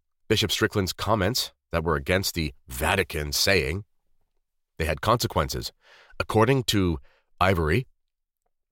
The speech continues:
a priest of Tyler told him that in his mostly migrant parish, oh, poor migrants, we're gonna get to that in a sec, many families suffered deaths as a result of obeying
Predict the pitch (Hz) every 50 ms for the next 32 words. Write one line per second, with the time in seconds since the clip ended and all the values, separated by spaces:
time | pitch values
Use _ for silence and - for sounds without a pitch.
0 | _ _ _ _ _ _ _ _ _ _ - - - - 151 185 175 - - 127
1 | - - - - 117 117 117 113 98 - - - 143 151 151 - - 62 55 -
2 | - - - - - _ _ _ _ - 95 104 - 104 104 104 90 78 85 90
3 | 101 131 143 - - 127 95 80 76 78 80 90 110 117 147 143 123 - - 107
4 | 87 76 80 113 - - - - - _ - 95 82 76 73 69 - - 120 104
5 | 80 69 67 65 67 98 123 120 - - - _ _ - 73 78 80 71 78 73
6 | 71 73 73 - - - - 80 73 - - - _ - - - - _ _ _
7 | _ _ _ _ _ 90 98 113 165 180 160 - - 113 110 107 107 101 85 -
8 | - 104 95 - - 85 60 - - _ _ - 73 58 - - - - - -
9 | - - _ _ _ _ _ _ _ - 104 92 98 87 95 82 90 98 107 98
10 | 98 90 92 92 78 60 - 87 95 110 117 117 113 107